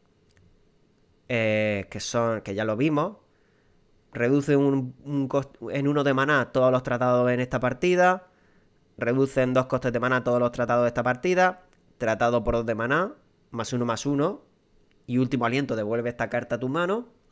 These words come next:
Nueve de maná, sanas ocho donde tú quieras e invocas un ocho ocho con provocar y escudo divino. Y seis de maná, te equipa un arma uno cuatro. Lo de equipar el arma uno cuatro hasta probablemente sea malo.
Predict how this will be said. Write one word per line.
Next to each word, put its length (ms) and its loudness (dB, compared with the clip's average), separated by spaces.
Nueve 400 4
de 80 6
maná, 400 0
sanas 480 -2
ocho 420 -4
donde 240 -8
tú 160 -6
quieras 440 0
e 80 0
invocas 560 0
un 80 -4
ocho 240 0
ocho 180 -2
con 160 -6
provocar 340 -4
y 40 -6
escudo 220 -6
divino. 400 0
Y 120 -4
seis 200 0
de 80 0
maná, 320 2
te 80 -4
equipa 240 0
un 80 0
arma 260 2
uno 220 -2
cuatro. 440 4
Lo 120 2
de 80 2
equipar 260 0
el 100 0
arma 200 0
uno 160 0
cuatro 340 2
hasta 220 0
probablemente 400 0
sea 160 -4
malo. 260 -4